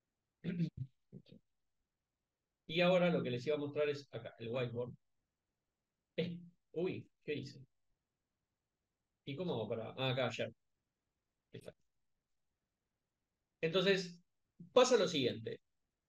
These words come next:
Existe N T I, que es una universidad. Esa universidad, yo les hago como el, el cuadro sinóptico.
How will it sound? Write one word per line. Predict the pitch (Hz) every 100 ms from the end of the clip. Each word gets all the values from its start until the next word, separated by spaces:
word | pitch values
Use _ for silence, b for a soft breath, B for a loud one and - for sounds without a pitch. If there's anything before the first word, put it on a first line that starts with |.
| _ _ _ _ _
Existe | 147 139 220 214
N | 175
T | 170
I, | 156 196 190
que | 165
es | 160
una | 143
universidad. | 139 131 120 135 120 104 - _ _ _ _ _
Esa | 196 202 190
universidad, | 156 135 123 123 131 139 196 - _ _ -
yo | 175
les | 170
hago | 165 143
como | 131 120
el, | 117 110 110
el | - 127
cuadro | 139 135 139
sinóptico. | 131 135 123 110 113 -